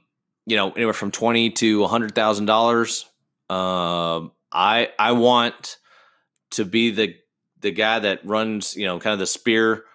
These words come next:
that helps change that. Um, you can, you can go anywhere in this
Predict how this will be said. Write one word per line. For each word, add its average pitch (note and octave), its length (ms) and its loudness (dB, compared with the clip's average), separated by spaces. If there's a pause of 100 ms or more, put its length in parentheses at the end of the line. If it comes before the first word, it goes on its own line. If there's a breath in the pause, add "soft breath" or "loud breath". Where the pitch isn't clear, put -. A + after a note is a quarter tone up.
(360 soft breath)
that F#2+ 360 0
helps G#2+ 360 0
change F#2 320 -2
that. D#2 220 -4 (680)
Um, E2+ 840 -4 (180)
you G2+ 240 0
can, G2 340 -2
you G#2+ 140 -2
can A2 120 0
go A2 440 4
anywhere B2+ 760 4 (480 soft breath)
in F2 100 -4
this - 400 0